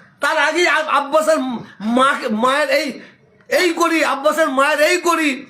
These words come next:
নওশাদের মায়ের এই করি, মানে ওরা মানে রাজনীতিটা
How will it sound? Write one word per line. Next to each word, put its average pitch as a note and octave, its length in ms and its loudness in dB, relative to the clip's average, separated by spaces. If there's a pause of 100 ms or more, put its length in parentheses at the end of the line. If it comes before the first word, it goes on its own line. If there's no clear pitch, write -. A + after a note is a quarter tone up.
(220)
নওশাদের C#4 460 0
মায়ের D4+ 240 0
এই F4 140 2
করি, D#4+ 280 -2 (840)
মানে E4+ 140 0 (120)
ওরা C#4 220 2 (360)
মানে G3+ 140 -4 (340)
রাজনীতিটা D#4 600 -2